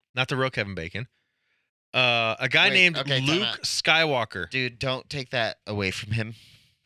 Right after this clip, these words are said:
Speaker 1: Kevin Bacon?
Speaker 2: He is also the real Kevin Bacon.
Speaker 1: Oh, he is.
Speaker 2: You can't say "not the real Kevin Bacon." Like, that's his fucking
Speaker 1: <laughs>
Speaker 2: name.
Speaker 1: Not
Speaker 2: He's
Speaker 1: the actor
Speaker 2: real.
Speaker 1: Kevin Bacon. I
Speaker 2: He's
Speaker 1: apologize.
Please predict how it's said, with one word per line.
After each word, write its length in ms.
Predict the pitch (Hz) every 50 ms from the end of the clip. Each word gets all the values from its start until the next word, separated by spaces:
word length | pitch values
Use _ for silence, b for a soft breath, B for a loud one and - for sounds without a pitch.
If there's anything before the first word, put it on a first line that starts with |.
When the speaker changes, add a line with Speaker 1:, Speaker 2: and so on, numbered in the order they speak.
| _
Speaker 1:
Kevin 180 | - 131 123 117
Bacon? 280 | 113 123 - 127 104 - _ _ _ _ _ _ _ _ _ _ _ _ _ _ _ _ _
Speaker 2:
He 460 | - - - - 143 143 139 131 131
is 120 | 127 117 120
also 360 | 110 110 113 - - 113 101
the 180 | 78 104 92 78
real 180 | 69 82 80
Kevin 320 | - - 87 82 - 78 73
Bacon. 300 | 76 71 - - - - - _ _ -
Speaker 1:
Oh, 80 | 127 131
he 200 | 104 107 98 95
is. 260 | 104 92 82 - - - _ _ _ _ _ _ _ _ _ _ _ _ _ _ _
Speaker 2:
You 80 | - 110
can't 200 | 131 131 110 107
say 100 | 127 113
"not 300 | 101 101 104 104 104 -
the 80 | 104
real 240 | 92 90 92 92 87
Kevin 240 | - - 87 73 71 71
Bacon." 220 | 80 85 82 73 76
Like, 140 | 80 82 -
that's 340 | 87 87 - - - - -
his 280 | - 92 92 98 82 -
fucking 380 | - 113 104 - 107 92 87 87
Speaker 1:
<laughs> 0 |
Speaker 2:
name. 320 | - - - 196 220 175 123 98 - - 107
Speaker 1:
Not 220 | 120 160 180 185
Speaker 2:
He's 120 | - - -
Speaker 1:
the 80 | -
actor 280 | 160 151 160 104 104 151
Speaker 2:
real. 80 | 135
Speaker 1:
Kevin 240 | 120 147 135 131 131
Bacon. 240 | 123 117 104 113 110
I 100 | 110 117
Speaker 2:
He's 60 | 127 127
Speaker 1:
apologize. 580 | - 139 127 123 120 113 117 101 95 90 -